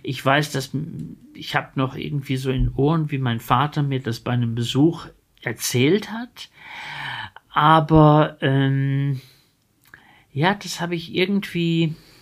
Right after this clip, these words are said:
war das so wie ausgeblendet.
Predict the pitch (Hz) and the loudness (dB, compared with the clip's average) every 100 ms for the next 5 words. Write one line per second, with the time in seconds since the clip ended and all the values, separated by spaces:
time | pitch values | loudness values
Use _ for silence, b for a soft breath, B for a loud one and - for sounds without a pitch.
0 | b b b b b b b _ _ - | b b b b b b b _ _ -20
1 | B B _ - 147 151 - 147 151 - | B B _ -2 -2 0 2 2 2 -4
2 | 139 156 123 127 131 - 143 127 95 95 | -4 -2 0 0 0 0 0 0 -2 -6
3 | - - _ - - | -16 -20 _ -20 -20